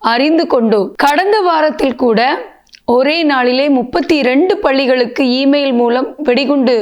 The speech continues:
மிரட்டல் விடுக்கப்பட்டிருந்தது. தற்போது ஒரே நாளிலே ஐம்பது பள்ளிகளுக்கு வெடிகுண்டு மிரட்டல் விடுக்கப்பட்டதினாலே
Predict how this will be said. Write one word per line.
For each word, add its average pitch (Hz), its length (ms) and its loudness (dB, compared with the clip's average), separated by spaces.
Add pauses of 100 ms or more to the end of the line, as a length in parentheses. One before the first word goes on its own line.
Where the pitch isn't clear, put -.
(120)
மிரட்டல் 240 540 0 (560)
விடுக்கப்பட்டிருந்தது. 247 960 0 (560)
தற்போது 254 500 0 (200)
ஒரே 240 360 2
நாளிலே 240 560 0 (300)
ஐம்பது 339 480 0
பள்ளிகளுக்கு 254 920 0
வெடிகுண்டு 233 840 0
மிரட்டல் 254 500 -2
விடுக்கப்பட்டதினாலே 226 1120 0